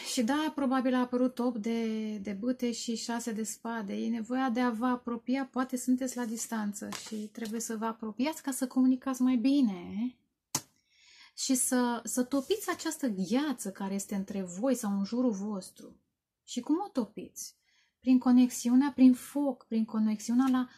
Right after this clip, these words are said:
la spiritualitate pe de-o parte, dar și la, um, acea latura voastră care vă, vă reprezintă,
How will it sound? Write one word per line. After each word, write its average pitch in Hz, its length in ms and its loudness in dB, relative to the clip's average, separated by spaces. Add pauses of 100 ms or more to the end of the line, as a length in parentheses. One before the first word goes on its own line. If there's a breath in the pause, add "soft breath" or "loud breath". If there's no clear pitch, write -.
(340 loud breath)
la 190 120 -6
spiritualitate 247 880 -2
pe 247 120 -8
de-o 196 140 -8
parte, 196 560 -12 (280)
dar 214 260 -6
și 247 220 -6
la, 240 480 0
um, 214 300 -2
acea 277 280 -4
latura 262 360 -2
voastră 240 320 -6
care 196 240 -6
vă, 202 400 -4
vă 202 80 -6
reprezintă, 247 800 0